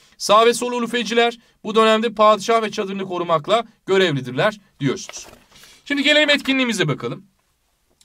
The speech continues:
Tımar sistemini ilk kez hangi padişah uygulamıştır dediğimde Orhan Gazi döneminde başlatılıyor.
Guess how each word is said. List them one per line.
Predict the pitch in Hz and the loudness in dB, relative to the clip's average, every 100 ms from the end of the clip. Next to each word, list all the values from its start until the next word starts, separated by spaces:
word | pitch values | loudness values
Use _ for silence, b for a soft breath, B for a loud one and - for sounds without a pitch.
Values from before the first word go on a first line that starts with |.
| _ | _
Tımar | 160 247 269 | 2 2 2
sistemini | 240 - 262 254 | -2 -2 -2 0
ilk | 262 262 | 0 0
kez | 254 | 0
hangi | 254 254 240 | 0 0 2
padişah | 233 226 226 208 | 2 2 2 0
uygulamıştır | 175 147 139 127 120 113 98 | -2 -4 -4 -4 -10 -14 -8
dediğimde | 170 220 220 220 220 b b | -6 -4 -2 -2 -2 b b
Orhan | 156 180 240 226 | 0 2 2 4
Gazi | 233 233 226 | 2 2 0
döneminde | 233 190 151 127 104 - _ - | -2 0 -2 -4 -8 -12 _ -2
başlatılıyor. | 127 143 202 196 214 226 226 | -2 0 -2 -4 0 2 2